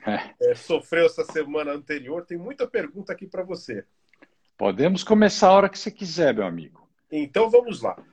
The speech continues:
Speaker 2: Bom, a primeira pergunta eu vou respon-, eu vou passar pra,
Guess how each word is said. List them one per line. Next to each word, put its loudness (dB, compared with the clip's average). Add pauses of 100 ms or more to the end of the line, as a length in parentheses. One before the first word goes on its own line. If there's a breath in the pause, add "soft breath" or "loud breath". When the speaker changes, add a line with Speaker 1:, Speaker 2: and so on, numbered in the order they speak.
(160)
Speaker 2:
Bom, 0
a -10
primeira -8
pergunta -10 (460)
eu -6
vou -6
respon-, -6
eu -12
vou 0
passar -4
pra, -4